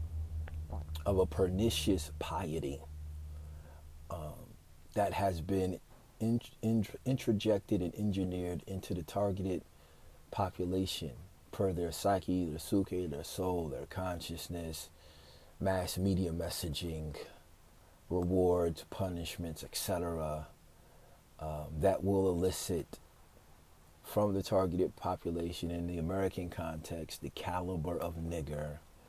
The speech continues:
um, that would be self-sabotaging and self-defeating. And in my opinion, the civil rights movement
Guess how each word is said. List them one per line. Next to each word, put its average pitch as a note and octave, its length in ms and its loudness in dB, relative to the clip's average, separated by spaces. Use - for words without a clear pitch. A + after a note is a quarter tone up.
um, D2 520 -6
that F#2 200 4
would D#2 180 0
be E2 400 -2
self-sabotaging E2+ 1400 2
and E2+ 180 -6
self-defeating. G#2+ 1040 8
And B2 180 12
in A#2+ 220 10
my A2+ 160 8
opinion, G#2 880 8
the E2 360 4
civil A#2 360 12
rights G#2 320 8
movement F#2+ 640 4